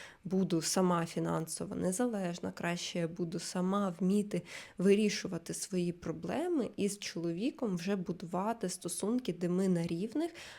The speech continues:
а не хтось когось рятує. І виходячи з цього, ще таке усвідомлення, що здорові стосунки існують.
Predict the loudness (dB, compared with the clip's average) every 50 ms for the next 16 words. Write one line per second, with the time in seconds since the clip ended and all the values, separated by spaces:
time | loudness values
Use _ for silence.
0 | -8 -2 2 4 4 4 4 2 0 0 2 2 2 2 0 -4 -6 -6 -6 -2
1 | 0 0 2 2 2 0 0 0 -2 -4 -4 -4 -8 -6 -6 -4 -4 -4 -4 -6
2 | -6 -6 0 2 4 6 6 6 6 8 8 8 10 8 6 4 2 0 0 0
3 | 0 -4 -2 2 4 4 4 4 4 4 4 4 2 0 0 0 2 2 2 2
4 | 0 -4 -6 -4 -2 0 0 0 0 0 -2 -2 -2 -4 -2 2 2 4 4 4
5 | 4 4 2 2 2 0 -2 -2 0 0 0 0 0 0 0 2 4 4 4 4
6 | 2 0 0 -2 -6 -8 -8 -4 -2 0 0 0 0 -2 -6 -6 -4 -2 -2 -2
7 | 0 0 0 0 0 0 -2 -2 -4 -4 -6